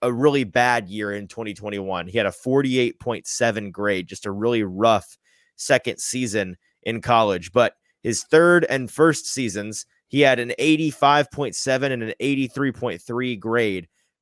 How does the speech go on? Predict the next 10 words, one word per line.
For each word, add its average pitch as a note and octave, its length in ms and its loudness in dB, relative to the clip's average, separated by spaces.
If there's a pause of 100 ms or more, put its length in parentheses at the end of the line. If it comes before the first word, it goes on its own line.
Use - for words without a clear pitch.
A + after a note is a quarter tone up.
(200)
Very, E3 460 6
very C#3 380 4
good A2+ 240 0
in G#2 100 -8
coverage. E2 520 -6
His, A2+ 340 -6
his A#2+ 200 -4 (580)
undersized C#3 1160 2 (440)
e-, - 60 -6 (100)
e-, C3+ 140 -2